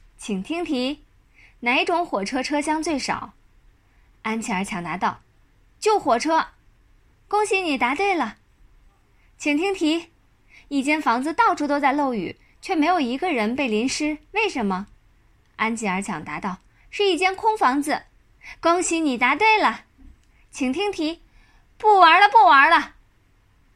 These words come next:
陆曼曼尖声叫道。“我要回家了。”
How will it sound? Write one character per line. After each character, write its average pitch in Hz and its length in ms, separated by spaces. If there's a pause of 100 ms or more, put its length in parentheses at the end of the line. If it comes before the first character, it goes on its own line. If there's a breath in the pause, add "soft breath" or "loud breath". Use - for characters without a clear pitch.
(160)
陆 220 180
曼 233 260
曼 170 340 (200)
尖 277 220
声 202 220
叫 185 200
道。 170 180 (340 soft breath)
“我 285 100
要 370 120
回 339 140
家 403 260
了。” - 180